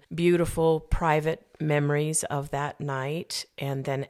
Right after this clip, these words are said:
after that, Corey and I took turns pretty much spending four to six hours laying in bed holding her. Corey went through every memory I think he could whisper in her ear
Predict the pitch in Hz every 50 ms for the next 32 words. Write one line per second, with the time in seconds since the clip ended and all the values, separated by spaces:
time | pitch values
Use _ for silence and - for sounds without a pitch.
0 | _ - 151 156 180 196 - - - 147 143 139 143 135 135 135 139 143 - -
1 | - - - 175 170 160 160 156 156 147 147 147 143 - - - - _ - -
2 | - 165 160 160 156 151 147 147 147 147 151 - - - - - - 180 170 170
3 | 160 156 151 147 147 151 151 - - - - - - - - - - 156 151 151
4 | 143 147 143 139 139 139 131 - - 156 151 147 147 147 147 - - - - -
5 | - - - 147 147 147 147 147 147 147 143 143 - - - - - 151 147 143
6 | 143 143 147 143 139 139 131 131 156 - - 170 170 165 160 147 143 139 143 135
7 | 131 135 135 143 151 - - - - - 180 170 165 156 151 143 147 139 - -
8 | - - 143 139 139 139 139 139 135 - - _ - 175 175 165 175 165 160 156
9 | 147 143 - _ - - 131 147 147 143 143 143 143 143 139 123 123 123 120 -
10 | - 139 127 - - - 113 - - 135 - - - 160 165 - - - - 107
11 | - - - 143 139 139 - - 135 127 - - - 160 165 147 135 139 135 143
12 | 175